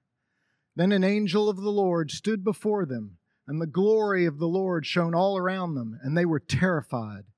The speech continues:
But the angel said to them, "Do not be afraid, for see,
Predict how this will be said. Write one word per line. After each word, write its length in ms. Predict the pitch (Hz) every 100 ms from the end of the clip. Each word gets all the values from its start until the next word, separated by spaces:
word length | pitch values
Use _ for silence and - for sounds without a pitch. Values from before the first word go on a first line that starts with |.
| _ _ _ _ _ _
But 140 | 175 196
the 80 |
angel 400 | 233 240 262 233
said 300 | 220 - 220
to 80 | 175
them, 480 | 170 208 196 185 160 _ _ _
"Do 80 | 262
not 280 | 269 254 185
be 140 | 170
afraid, 680 | 156 - 156 147 147 165 196 - _
for 120 | -
see, 560 | 160 - 202 226 254 262